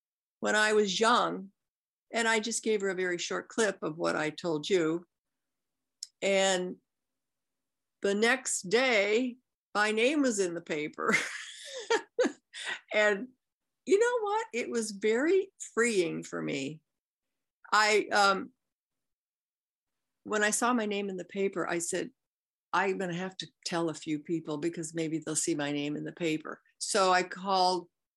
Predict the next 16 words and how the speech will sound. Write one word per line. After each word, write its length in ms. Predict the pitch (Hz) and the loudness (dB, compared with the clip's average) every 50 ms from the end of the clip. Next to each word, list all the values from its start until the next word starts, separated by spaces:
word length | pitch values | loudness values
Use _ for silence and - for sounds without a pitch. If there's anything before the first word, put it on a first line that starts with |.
| _ _ _ _ _ _ _ _ _ _ _ _ _ _ _ _ _ _ _ _ _ _ _ _ | _ _ _ _ _ _ _ _ _ _ _ _ _ _ _ _ _ _ _ _ _ _ _ _
my 200 | - 208 180 175 | -4 -2 -2 -2
husband 360 | 170 170 208 196 208 208 190 | 0 -2 -2 -2 0 0 0
and 120 | 190 180 170 | 0 0 0
I 140 | 160 156 156 | 0 0 0
are 100 | 151 - | -2 -2
now, 200 | 160 156 147 147 | -2 -2 0 0
our 100 | 147 151 | 0 0
second 320 | - - 180 165 160 - | -2 -2 -2 -4 -6 -6
marriage, 340 | 156 156 151 151 147 147 - _ _ _ _ _ _ | -4 -4 -4 -4 -6 -8 -12 _ _ _ _ _ _
his, 400 | - 208 196 185 180 170 - - - _ _ _ _ _ _ _ _ _ _ _ _ _ _ _ _ _ _ _ _ | 0 2 2 4 2 2 -2 -4 -6 _ _ _ _ _ _ _ _ _ _ _ _ _ _ _ _ _ _ _ _
his 260 | 151 170 170 151 - | -8 -6 -4 -4 -4
daughter-in-law 840 | 160 156 175 170 170 170 156 156 - - 135 127 127 131 135 139 151 165 - _ _ _ _ - | -2 0 2 2 2 2 -2 -4 -6 -6 -8 -8 -6 -6 -6 -6 -8 -12 -18 _ _ _ _ -6
and 260 | 160 156 151 147 - - _ _ _ _ - | -4 -4 -4 -4 -6 -10 _ _ _ _ -6
her 180 | - 185 165 160 | -2 0 2 4
mother, 440 | 180 185 175 160 123 82 64 - - _ _ _ _ _ _ _ _ _ _ _ _ _ - | 4 4 4 2 0 -2 -6 -6 -10 _ _ _ _ _ _ _ _ _ _ _ _ _ -8
because 400 | 156 160 - 190 175 151 147 | -8 -4 -2 -2 -2 -2 -4